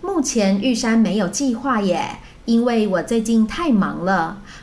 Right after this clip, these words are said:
不过之后如果有直播，我一定会在故事里面先预告大家哟。小卷和妞妞问：为什么玉山只用录音来说故事，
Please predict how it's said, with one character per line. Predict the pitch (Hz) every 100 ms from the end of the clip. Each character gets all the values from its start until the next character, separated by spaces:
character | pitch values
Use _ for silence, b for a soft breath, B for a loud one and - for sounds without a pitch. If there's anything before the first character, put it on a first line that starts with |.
| -
不 | 226
过 | 226 330 302
之 | 269 - 330
后 | 370 359 294
如 | 208 208
果 | 220
有 | 208 165
直 | - 190
播， | 202 254 262 277 277 B -
我 | 185 - -
一 | 214
定 | 220 349 285
会 | 262 233
在 | 226 214
故 | 233 226
事 | 233
里 | 208 156
面 | 202 220 208
先 | 202 214 208
预 | 214 226
告 | 196 190 180
大 | 220 214
家 | 196 233
哟。 | 262 262 269 285 - - B B -
小 | - 202 285
卷 | 359 285
和 | 214 254 233 226
妞 | 226
妞 | 233 226
问： | 233 247 226 208 B B B
为 | 359 381
什 | - 190
么 | 160
玉 | 254 262
山 | 233 247 247
只 | 247 170
用 | 180 220 214
录 | 254 247
音 | 220 226 226
来 | 170 165
说 | 190 269
故 | 269 294
事， | 226 - 233 180